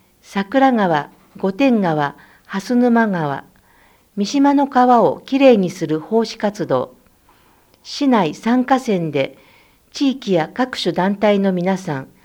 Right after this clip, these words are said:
市職員など約千三百人が共同。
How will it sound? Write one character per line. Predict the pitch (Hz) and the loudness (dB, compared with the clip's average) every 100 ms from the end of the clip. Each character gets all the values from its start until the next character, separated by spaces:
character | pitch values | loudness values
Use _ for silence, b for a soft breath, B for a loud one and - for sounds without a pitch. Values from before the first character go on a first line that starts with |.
| b | b
市 | b - 269 | b -6 -6
職 | - 208 208 | -6 -8 -4
員 | 262 220 175 | 0 0 0
な | 165 | -4
ど | 160 139 - b b | -6 -6 -8 b b
約 | 240 240 240 | -6 -4 -4
千 | 175 - 240 254 | -4 -2 0 0
三 | 269 262 | 0 0
百 | 254 262 254 | 0 0 0
人 | 226 185 | 0 0
が | 160 151 | -4 -6
共 | - 196 196 | -4 -2 0
同。 | 190 190 170 - | 2 2 2 -2